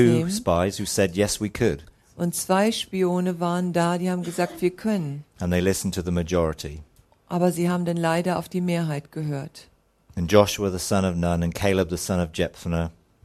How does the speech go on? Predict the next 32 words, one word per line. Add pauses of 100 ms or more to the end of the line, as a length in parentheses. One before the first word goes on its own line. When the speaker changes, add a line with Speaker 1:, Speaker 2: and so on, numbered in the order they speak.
(540)
Speaker 1:
Und
Jo-,
ähm,
Josua
der
Sohn
Nuns
und
Speaker 2:
Who
Speaker 1:
Kaleb
der
Sohn
Jephras,
Speaker 2:
who
had
spied
out
the
land
tore
their
clothes. (440)
Speaker 1:
und
die
das
Land
ausspioniert
hatten,
sie
zerrissen
ihre
Kleider.